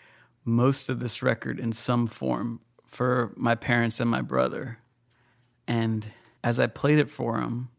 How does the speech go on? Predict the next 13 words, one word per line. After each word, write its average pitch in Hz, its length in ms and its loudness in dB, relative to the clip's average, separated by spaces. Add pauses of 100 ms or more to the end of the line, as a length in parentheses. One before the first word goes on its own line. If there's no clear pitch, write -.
I 117 120 -8
had 117 520 -2 (460)
a - 100 -12
thought, - 800 -8 (120)
which - 360 -12
was, 113 500 -8 (880)
"I 120 120 0
think 127 280 -2
I 123 60 0
need 120 200 -4
to 123 80 -4
bring 127 280 -4
back 120 320 0